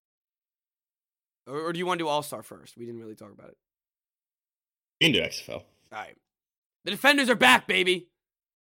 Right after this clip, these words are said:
Speaker 1: We're, we're back.
Speaker 2: What
Speaker 1: We're
Speaker 2: a,
Speaker 1: one,
Speaker 2: what a
Speaker 1: one and oh.
Speaker 2: showing.
Speaker 1: Yeah. The first game back. Audi Field is, is electric. It's fired up.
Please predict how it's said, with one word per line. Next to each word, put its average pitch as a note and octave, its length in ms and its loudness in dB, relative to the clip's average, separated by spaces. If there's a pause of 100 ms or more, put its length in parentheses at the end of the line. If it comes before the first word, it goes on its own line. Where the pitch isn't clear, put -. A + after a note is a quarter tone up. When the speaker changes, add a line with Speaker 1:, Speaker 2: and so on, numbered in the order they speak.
(500)
Speaker 1:
We're, B2+ 100 -16 (200)
we're F3 180 -2
back. F3+ 540 4
Speaker 2:
What B2+ 160 6
Speaker 1:
We're G3 60 8
Speaker 2:
a, - 40 6
Speaker 1:
one, F3+ 320 0
Speaker 2:
what E3 220 2
a - 20 8
Speaker 1:
one E3+ 60 8
and - 80 6
oh. D#3+ 100 4
Speaker 2:
showing. G2 460 4 (440)
Speaker 1:
Yeah. F3+ 300 2 (400)
The D3+ 60 -12
first G#3 360 -2
game F#3 220 0
back. D#3 420 0 (160)
Audi G3 260 0
Field E3 440 -10
is, B2 300 -14 (540)
is - 120 -20
electric. D3+ 680 -12
It's - 160 -20 (100)
fired F3 380 -2
up. D#3+ 300 -4